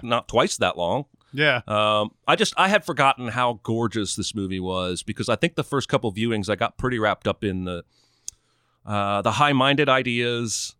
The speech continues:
Speaker 1: and the s-, you know, the space exploration, and I just, I, I, I forgot to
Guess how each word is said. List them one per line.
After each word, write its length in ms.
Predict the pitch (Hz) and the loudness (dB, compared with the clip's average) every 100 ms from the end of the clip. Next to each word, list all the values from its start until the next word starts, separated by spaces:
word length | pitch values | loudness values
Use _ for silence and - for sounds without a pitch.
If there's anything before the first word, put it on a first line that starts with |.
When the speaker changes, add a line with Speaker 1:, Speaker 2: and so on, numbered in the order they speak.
| _ | _
Speaker 1:
and 580 | 110 107 104 101 101 98 | 0 2 2 0 -2 -4
the 80 | 107 | -4
s-, 160 | 101 - _ | -6 -10 _
you 120 | 135 | -2
know, 120 | 104 | -2
the 100 | 101 | -2
space 840 | 104 - 131 117 110 - - - - - | -6 -4 0 0 0 -4 -4 -4 -6 -8
exploration, 1160 | 120 - - 120 113 113 104 120 113 110 110 | -10 -8 -4 -2 0 -2 -4 -4 -4 -4 -4
and 100 | 104 104 | -6 -6
I 40 | |
just, 180 | 113 - | -6 -2
I, 140 | 123 - | -2 -2
I, 120 | 110 - _ _ _ - | -6 -6 _ _ _ -6
I 60 | |
forgot 340 | 123 117 127 143 | -2 0 0 0
to 200 | 117 | -2